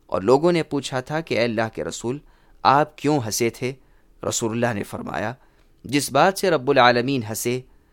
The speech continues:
جب اس شخص نے کہا کہ، 'اے رب العالمین، کہیں آپ مجھ سے مذاق تو نہیں کر رہے ہیں؟ اللہ تعالیٰ فرمائیں گے، 'نہیں، میں تجھ سے مذاق نہیں کر رہا،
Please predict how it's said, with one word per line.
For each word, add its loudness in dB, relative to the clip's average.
جب 4
اس 2
شخص -2
نے -2
کہا -2
کہ، -4
'اے 0
رب -2
العالمین، 0
کہیں 4
آپ 0
مجھ -2
سے -2
مذاق 2
تو -2
نہیں 0
کر 0
رہے 2
ہیں؟ -2
اللہ 4
تعالیٰ 2
فرمائیں -2
گے، 0
'نہیں، -2
میں 4
تجھ -4
سے -2
مذاق 2
نہیں -4
کر -2
رہا، 0